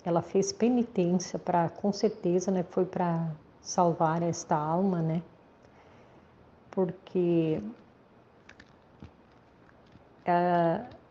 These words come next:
tava, né, mas devia de ser uma alma que estava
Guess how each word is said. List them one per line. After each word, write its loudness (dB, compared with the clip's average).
tava, 6
né, 2
mas -2
devia 2
de 0
ser 0
uma 4
alma 4
que -6
estava -2